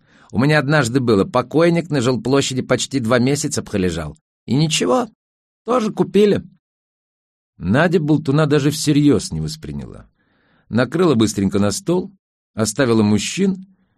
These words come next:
и ушла к телевизору. Но только на следующий день Аскольд явился снова, да не один. Привел на просмотр сразу троих покупателей,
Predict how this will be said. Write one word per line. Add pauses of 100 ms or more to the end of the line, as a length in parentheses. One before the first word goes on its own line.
(200)
и
ушла
к
телевизору. (1400)
Но
только
на
следующий
день
Аскольд
явился
снова,
да
не
один. (280)
Привел
на
просмотр
сразу
троих
покупателей,